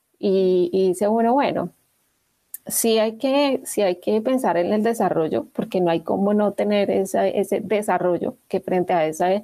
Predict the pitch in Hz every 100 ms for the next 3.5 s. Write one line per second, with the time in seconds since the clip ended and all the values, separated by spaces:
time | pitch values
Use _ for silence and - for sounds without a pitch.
0 | - - - - 202 - 220 208 196 -
1 | 180 190 196 196 202 196 214 208 220 196
2 | 185 196 160 185 - 196 175 190 - 185
3 | - 180 175 -